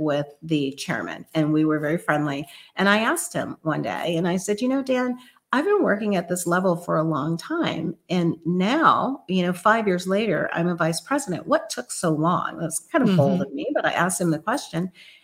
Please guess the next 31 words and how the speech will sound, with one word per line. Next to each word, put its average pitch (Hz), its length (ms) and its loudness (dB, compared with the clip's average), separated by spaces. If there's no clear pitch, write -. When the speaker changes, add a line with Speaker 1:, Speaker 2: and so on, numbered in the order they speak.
Speaker 1:
and 185 220 4
he 220 200 0
said 202 280 -2
to 202 100 -6
me, 170 340 0
"Charlene, 240 480 0
you 262 100 2
never 277 240 2
told 220 340 -2
anybody 170 360 2
you 165 180 4
wanted 165 300 2
to 160 80 -2
be 151 180 -2
a 147 80 -2
vice 147 220 -4
president. - 580 -8
You," 180 220 6
he 180 140 0
said, 165 180 -2
"Do 170 80 0
you 165 180 6
have, 156 420 0
um, 160 220 4
you're 156 200 4
married," 156 640 2
'cause 165 120 0
they 160 100 4
knew 156 140 2
my 190 160 4
husband. 170 480 0